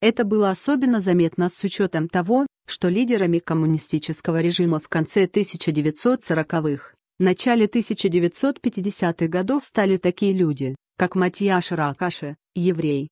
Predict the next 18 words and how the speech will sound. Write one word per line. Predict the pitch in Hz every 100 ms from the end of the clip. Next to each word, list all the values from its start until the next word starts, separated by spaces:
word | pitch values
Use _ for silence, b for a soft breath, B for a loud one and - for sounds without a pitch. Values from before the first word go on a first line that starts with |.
| _ -
отказавшийся | 208 - 190 185 - 180 - 165
от | -
своих | 175 170 170
корней. | - 180 180 165 139 147 _ _ _ _
Местному | 196 196 - 165 156
населению | 160 156 214 180 165 156
было | 156 170 160
непросто | 175 175 226 254 -
признать | 160 170 170 202 185
свою | - 160 151
вину, | 151 180 175 147 - -
особенно | 190 - 254 233 208 190
когда | 185 190
соседи, | 185 160 - 247 226 151 156 _
которых | - 180 254 285 190 208
они | 208 214
выгнали, | 190 147 135 139 - _
вернулись, | 175 202 185 165 151 139 -